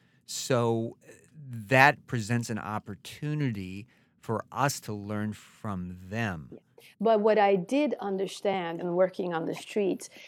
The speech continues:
Speaker 2: is that in order for the, the street animals' lives to improve, cat, dog, even wildlife, well, I have to educate them. I have to get through to them because otherwise the animal kingdom is pretty much doomed.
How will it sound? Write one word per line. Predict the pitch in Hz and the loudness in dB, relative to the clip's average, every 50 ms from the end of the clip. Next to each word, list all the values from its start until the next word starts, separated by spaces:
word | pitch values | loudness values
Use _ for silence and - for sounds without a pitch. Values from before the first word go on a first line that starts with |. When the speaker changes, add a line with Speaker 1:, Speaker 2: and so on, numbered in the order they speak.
| - - - | -18 -6 0
Speaker 2:
is | 202 190 196 | 2 4 6
that | 196 196 196 202 | 6 4 4 4
in | 208 202 208 | 0 0 0
order | 170 214 220 226 233 240 226 208 - | 2 2 2 4 4 4 2 0 -2
for | - - - 196 190 190 | -4 -2 0 2 2 2
the, | 180 170 170 170 170 170 - - | 2 2 0 0 0 0 -2 -2
the | 185 190 | -4 -6
street | 180 - - - - 226 226 214 | -6 -6 -6 -2 2 2 4 4
animals' | 208 185 180 170 170 170 165 165 | 4 2 0 0 -2 -4 -4 0
lives | 180 165 170 170 170 170 - - | 2 2 4 2 2 0 -6 -6
to | - 170 170 | -4 -4 -4
improve, | 160 165 - - 160 165 175 185 - - - - - _ - | -4 -6 -6 -4 -4 -2 -2 -4 -6 -8 -12 -20 -20 _ -4
cat, | - 190 175 175 180 175 180 - - 156 | 2 4 6 6 6 4 4 0 -6 -2
dog, | - 170 160 165 165 165 170 170 - - _ _ _ _ _ - | 0 2 4 4 4 4 2 0 -2 -8 _ _ _ _ _ -6
even | - 175 165 165 170 165 | -4 -4 -4 -4 -6 -4
wildlife, | 170 165 165 170 180 - - - - - - - | -2 0 0 0 0 -2 -4 -6 -8 -10 -8 -6
well, | - 202 | -4 -2
I | - | -2
have | 190 - - 180 170 - - | -2 -2 -2 -2 -4 -4 -6
to | - 196 180 - - | -8 -8 -8 -6 -6
educate | 165 170 165 - - - - - - - - 175 - | -6 -6 -6 -6 -8 -10 -10 -8 -8 -6 -6 -6 -4
them. | - - 175 175 - - | -4 -4 -4 -6 -6 -6
I | 175 | -8
have | 170 165 170 165 - - | -8 -8 -10 -12 -14 -12
to | - - | -12 -8
get | 190 - 196 185 185 - | -4 -2 -2 -2 -4 -8
through | - - 208 202 185 | -6 -4 -2 0 0
to | 190 170 | 0 0
them | 165 160 156 160 - - - - - - _ _ - | -2 -2 -4 -6 -8 -10 -16 -20 -20 -20 _ _ -4
because | 196 180 - - 190 170 165 165 160 - - - | -2 -2 -2 0 0 2 2 2 0 -2 -6 -4
otherwise | - 185 190 185 190 175 165 160 156 156 165 156 - 139 - - - _ _ _ _ _ _ _ _ _ _ _ _ _ - | -2 0 2 2 2 2 2 2 2 2 2 0 -4 -6 -8 -10 -14 _ _ _ _ _ _ _ _ _ _ _ _ _ -6
the | 190 175 | -4 -2
animal | 170 170 170 165 165 170 156 165 | -2 -2 -2 -4 -4 -6 -8 -10
kingdom | - - 165 160 165 165 165 160 165 | -10 -10 -10 -10 -10 -10 -10 -10 -10
is | 165 - | -10 -12
pretty | - - 185 175 - | -10 -8 -6 -6 -6
much | - - 156 - - - - | -6 -8 -8 -10 -12 -12 -8
doomed. | - - - - - 180 175 - | -6 -6 -6 -6 -8 -12 -14 -16